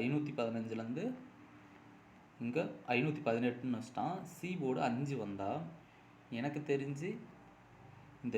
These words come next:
ஜீரோ தொண்ணூத்தஞ்சு இருக்குது பார்த்தீங்களா? இந்த ஜீரோ தொண்ணூத்தஞ்சை இன்னைக்கு கொண்டு வர வாய்ப்பு இருக்கு. சரிங்களா? ஜீரோ தொண்ணூத்தஞ்சு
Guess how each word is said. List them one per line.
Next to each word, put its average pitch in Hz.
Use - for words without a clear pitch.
ஜீரோ 202
தொண்ணூத்தஞ்சு 123
இருக்குது 107
பார்த்தீங்களா? 95
இந்த 104
ஜீரோ 185
தொண்ணூத்தஞ்சை 110
இன்னைக்கு 143
கொண்டு 123
வர 117
வாய்ப்பு 104
இருக்கு. 90
சரிங்களா? 101
ஜீரோ 127
தொண்ணூத்தஞ்சு 104